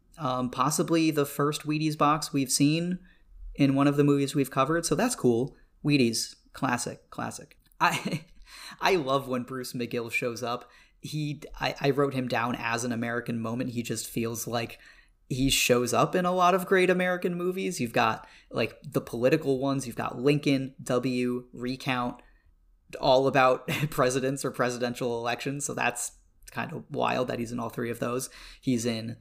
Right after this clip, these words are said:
The Insider, Courage Under Fire, some great sports movies like Ali and Cinderella Man, and he's in a couple of movies we might cover for this podcast,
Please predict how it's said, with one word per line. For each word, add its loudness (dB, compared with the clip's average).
The -8
Insider, 2
Courage 2
Under -2
Fire, 0
some -6
great 4
sports -2
movies 0
like -4
Ali 0
and -4
Cinderella 4
Man, -2
and 4
he's 2
in 4
a 4
couple 4
of 4
movies 4
we 2
might 2
cover 2
for 0
this 2
podcast, -2